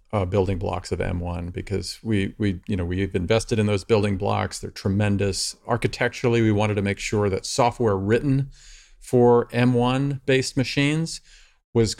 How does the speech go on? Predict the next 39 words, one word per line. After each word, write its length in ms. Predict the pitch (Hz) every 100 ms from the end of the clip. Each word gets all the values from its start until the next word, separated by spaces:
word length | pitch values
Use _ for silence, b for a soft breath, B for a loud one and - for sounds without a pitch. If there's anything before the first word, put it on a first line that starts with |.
| -
was 140 | 113
gonna 220 | 117 104
translate 580 | 98 - 120 120 120 110
over, 260 | 113 117 123
that, 300 | 113 - -
that 280 | - 104 -
software 380 | - 117 117 117
developers 460 | 107 113 110 113 98
would 100 | -
see 160 | 110
something 320 | 98 104 107
familiar 720 | 92 - 101 101 120 165 151 -
when 140 | 123 110
they 100 | 107
looked 320 | 113 120 127
at 100 | -
the 140 | 110
M 160 | 110 113
one 160 | 107
Pro 240 | 107 120 110
and 80 | 110
M 100 | 110
one 140 | 107
Max. 400 | 117 123 - - B B B _
But 80 | 123
of 140 | 127
course, 340 | - 135 117 -
familiar 600 | - 156 147 151 139 -
only 360 | 143 139 135 131
in 80 | 113
the 100 | 110
sense 380 | - 107 110 -
that 160 | 107
their 100 | 107
applications 640 | 101 104 - 107 104 101 98
ran 220 | 104 101
without 260 | 98 92
a 40 | 90
snag. 400 | - 92 -